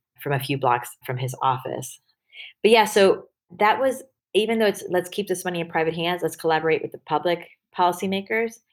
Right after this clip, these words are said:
And to this point too, even Rockefeller at the time, they considered Myrdal their winning horse. Like, that they had really bet on a winning horse because he was translating the social sciences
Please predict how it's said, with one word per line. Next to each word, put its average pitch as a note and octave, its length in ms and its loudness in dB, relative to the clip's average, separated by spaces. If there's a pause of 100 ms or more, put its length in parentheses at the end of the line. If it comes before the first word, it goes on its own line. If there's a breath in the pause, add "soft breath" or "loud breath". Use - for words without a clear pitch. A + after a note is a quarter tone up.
(120)
And F#3+ 140 -2
to G#3+ 100 2
this G3 140 2
point A#3+ 280 -6
too, B3+ 120 -6
even G3 220 0
Rockefeller F3 560 0
at C#3 80 -6
the C#3 80 -6
time, C3+ 460 -6 (100)
they F3+ 220 -2
considered F3+ 520 -2
Myrdal D3 640 0 (380)
their E3 160 6
winning E3+ 400 0
horse. D#3 540 -2 (300)
Like, D#3+ 120 -10
that E3+ 220 2
they G3 160 4
had F#3 320 -4
really F3 240 2
bet E3 300 -2
on D3+ 120 -6
a D3 80 -8
winning D3 340 -6
horse C#3+ 300 -4
because C3+ 260 -8
he A3 460 0 (360 soft breath)
was D#3+ 140 4
translating D#3+ 680 0 (180)
the D#3 80 -8
social E3 360 -2
sciences D3 760 -4